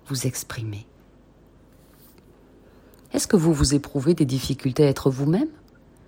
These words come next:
Est-ce que c'est facile pour vous ou est-ce que c'est un effort chaque jour ? Je serais heureuse que vous me partagiez vos expériences en commentaire. Merci de m'avoir suivi.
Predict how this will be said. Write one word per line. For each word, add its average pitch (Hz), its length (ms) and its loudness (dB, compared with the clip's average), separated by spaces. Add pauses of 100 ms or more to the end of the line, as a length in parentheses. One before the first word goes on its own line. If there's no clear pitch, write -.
(180)
Est-ce - 140 -4
que 156 80 2
c'est 151 140 0
facile 143 460 2
pour 220 200 -4
vous 247 240 2
ou 247 60 6
est-ce 180 140 2
que 180 120 -4
c'est 180 200 -2
un 180 100 4
effort 175 340 0
chaque 175 260 -6
jour ? 160 220 -10 (1160)
Je - 140 -2
serais 143 300 6
heureuse 139 360 6
que - 120 -2
vous 131 180 -2
me 127 120 4
partagiez 131 640 -2
vos 139 140 -2
expériences 131 960 -2 (640)
en 135 160 6
commentaire. 120 840 -2 (3000)
Merci 151 340 2
de 151 100 4
m'avoir 131 360 2
suivi. 127 380 -6